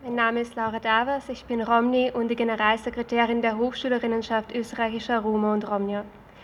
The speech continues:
Wir gedenken am heutigen Tag allen Opfern des Nationalsozialismus, unter ihnen auch der halben Million Roma, Romnia, Sinti und Sintize,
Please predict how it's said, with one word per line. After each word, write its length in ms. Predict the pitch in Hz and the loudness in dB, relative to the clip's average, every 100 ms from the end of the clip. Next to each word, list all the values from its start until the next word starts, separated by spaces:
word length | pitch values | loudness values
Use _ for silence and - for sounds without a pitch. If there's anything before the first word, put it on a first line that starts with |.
| - - - - - | -20 -18 -18 -18 -8
Wir 80 | - | 2
gedenken 380 | 240 240 269 294 | 4 6 6 6
am 160 | 277 247 | 2 4
heutigen 420 | 240 240 254 240 | 4 4 0 -2
Tag 380 | - 226 220 - | 0 0 0 -2
allen 300 | - 233 247 | 2 4 4
Opfern 340 | - 226 - 226 | 2 0 -2 -4
des 140 | 233 | -2
Nationalsozialismus, 1300 | 233 233 233 220 214 220 220 233 208 208 220 214 - | -4 -4 -2 0 0 -2 -6 -4 -2 -4 -4 -6 -6
unter 280 | - 233 247 | -2 -2 0
ihnen 280 | 240 247 254 | 2 4 4
auch 220 | 240 240 | 4 2
der 220 | 240 233 | 2 0
halben 260 | 233 233 247 | 4 4 4
Million 400 | 254 240 226 233 | 2 2 2 2
Roma, 520 | 226 233 247 262 262 | 2 2 4 4 4
Romnia, 440 | 247 226 233 233 226 | 2 2 2 0 -2
Sinti 420 | - 240 233 247 | -2 -2 0 0
und 140 | 233 | 0
Sintize, 600 | 233 240 233 226 - 214 | 0 0 0 -4 -4 -4